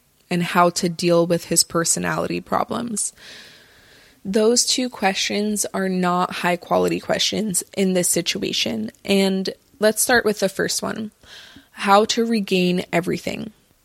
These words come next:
In this situation, the guy that you're dating told you that he wants to go backwards. He wants to invest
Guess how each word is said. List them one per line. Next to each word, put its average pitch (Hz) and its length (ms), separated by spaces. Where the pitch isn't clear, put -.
In 220 200
this 285 180
situation, 185 920
the 180 120
guy 180 260
that 202 200
you're 226 160
dating 180 640
told 208 380
you 180 340
that 180 200
he - 200
wants 180 380
to 175 280
go 180 400
backwards. - 680
He - 160
wants 180 340
to 185 160
invest 175 580